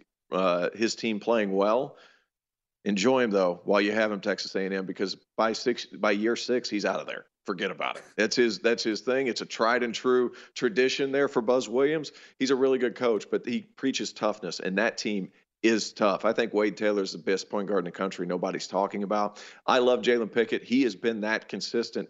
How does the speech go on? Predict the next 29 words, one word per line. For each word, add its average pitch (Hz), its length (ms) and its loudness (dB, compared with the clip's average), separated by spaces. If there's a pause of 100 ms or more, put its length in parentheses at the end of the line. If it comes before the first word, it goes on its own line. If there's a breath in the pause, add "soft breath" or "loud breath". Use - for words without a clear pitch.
even 120 260 0
since 139 280 -4
his 123 160 0
days 113 260 4
at - 120 -4
Siena, 90 420 -4
guys. - 360 -8 (360 soft breath)
He's 220 180 2
been 120 200 2
that 104 300 -2
point 127 380 0 (240)
forward, 120 560 2 (220)
power 123 420 2
forward, 117 560 0
point 123 340 2
guard, 120 320 2
shooting 120 200 -4
guard, 117 200 4
doesn't 123 220 0
matter 113 220 0
what 107 180 2
he 101 140 2
is. 110 200 0 (220 loud breath)
He 180 80 2
was 175 120 2
up 160 140 2
for 160 80 2
the 135 100 2
koozie. 180 500 -2